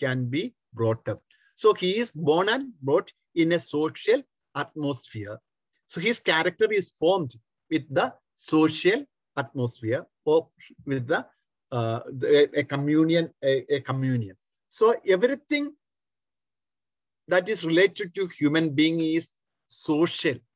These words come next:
also. So it is not something that is added from outside.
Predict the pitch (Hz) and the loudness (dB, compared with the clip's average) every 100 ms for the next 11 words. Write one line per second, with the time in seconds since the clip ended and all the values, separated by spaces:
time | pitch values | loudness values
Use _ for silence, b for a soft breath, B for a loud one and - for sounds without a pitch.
0 | _ 117 110 - - - _ _ _ - | _ -6 -6 -8 -18 -20 _ _ _ 2
1 | 220 254 b b b 180 240 208 214 - | 4 4 b b b -6 -6 0 0 2
2 | 190 196 185 233 220 190 185 202 190 - | -2 -2 -2 -4 0 0 0 -4 -8 -4
3 | 147 160 175 226 - 180 180 - 131 131 | 0 0 0 -4 -2 -2 -2 -6 -4 -2
4 | 127 - 175 254 | -2 -2 -2 -2